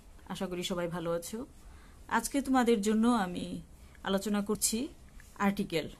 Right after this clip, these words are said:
বিগত ক্লাসে আর্টিকেলের উপর তোমাদের আমি একটা class দিয়েছিলাম, তারই ধারাবাহিকতায় আজকে তার পরের অংশ definite article, দায়ের ব্যবহারগুলি নিয়ে আমরা আলোচনা করব।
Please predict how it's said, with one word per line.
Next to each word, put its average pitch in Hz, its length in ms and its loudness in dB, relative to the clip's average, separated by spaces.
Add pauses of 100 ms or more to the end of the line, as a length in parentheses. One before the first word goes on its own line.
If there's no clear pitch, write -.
(240)
বিগত 233 280 2
ক্লাসে 247 400 2
আর্টিকেলের 214 720 2
উপর 220 320 -2
তোমাদের 185 340 -2
আমি 175 140 -4
একটা 170 180 -8
class 180 260 -4
দিয়েছিলাম, 202 460 0 (560)
তারই 208 200 4
ধারাবাহিকতায় 196 720 0
আজকে 196 480 -2
তার 175 140 -4
পরের 220 360 2
অংশ 175 320 -4 (580)
definite 240 420 4
article, 170 640 -4
দায়ের 196 340 2
ব্যবহারগুলি 190 600 0
নিয়ে 180 200 -2
আমরা 196 220 -2
আলোচনা 170 400 -6
করব। 156 280 -6